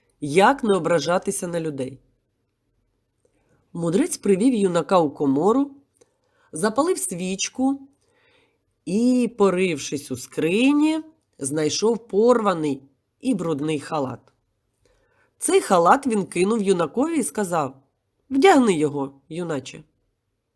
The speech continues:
Юнак подивився на мудреця та й здивувався:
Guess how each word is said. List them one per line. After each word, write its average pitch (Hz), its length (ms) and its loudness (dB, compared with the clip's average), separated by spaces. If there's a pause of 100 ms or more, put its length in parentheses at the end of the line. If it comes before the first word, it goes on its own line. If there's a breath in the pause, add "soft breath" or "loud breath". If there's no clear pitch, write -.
(580)
Юнак 269 340 0
подивився 196 440 0
на 185 160 0
мудреця 185 500 0
та 269 140 2
й 254 80 6
здивувався: 185 840 0